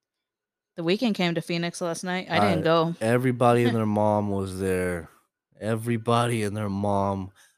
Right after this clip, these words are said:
Speaker 2: I literally couldn't go on Snapchat without seeing five or six fucking
Speaker 1: <laughs> My, my coworker went, and she was, like, somewhere in, like, the first aisle row.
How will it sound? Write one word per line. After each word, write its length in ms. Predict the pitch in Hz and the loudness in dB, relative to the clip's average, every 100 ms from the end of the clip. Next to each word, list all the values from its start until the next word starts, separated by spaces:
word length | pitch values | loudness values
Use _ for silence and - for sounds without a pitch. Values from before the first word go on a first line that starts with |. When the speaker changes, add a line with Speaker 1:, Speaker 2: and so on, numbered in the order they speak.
| - | 0
Speaker 2:
I 100 | 127 | 4
literally 300 | 135 135 127 | 6 6 4
couldn't 240 | - 123 | 2 0
go 100 | 113 | 0
on 120 | 107 | -2
Snapchat 480 | 107 113 104 113 104 | -2 -2 -2 -2 -2
without 280 | 95 101 98 | 0 -2 -2
seeing 280 | 110 101 98 | -4 -4 -6
five 280 | - 104 101 | 0 0 0
or 60 | |
six 320 | 98 104 92 | -4 -6 -8
fucking 540 | - 92 - 90 87 90 _ _ _ _ _ | -6 -8 -6 -10 -10 -14 _ _ _ _ _
Speaker 1:
<laughs> 460 | _ _ _ _ 220 | _ _ _ _ 0
My, 560 | 214 208 196 202 196 - - | 6 6 6 4 2 -2 -4
my 180 | 202 190 | 0 4
coworker 500 | 190 196 202 190 170 | 6 8 6 4 0
went, 320 | 170 170 160 | 0 -2 -2
and 140 | 170 | -4
she 180 | - 175 | -2 0
was, 320 | 180 180 165 | 2 0 0
like, 280 | 175 170 165 160 _ _ _ _ _ _ _ _ _ | -2 0 -2 -10 _ _ _ _ _ _ _ _ _
somewhere 520 | - 196 180 185 180 | -6 0 2 2 2
in, 120 | 175 | 2
like, 220 | 170 165 | 0 -2
the 80 | - | -4
first 680 | 156 - 165 151 151 - - _ - | -8 -4 -2 -2 -4 -10 -12 _ -4
aisle 640 | 147 151 147 151 151 156 _ _ _ 165 | 0 0 0 -2 -4 -8 _ _ _ -8
row. 480 | 156 156 165 175 | -2 0 0 -2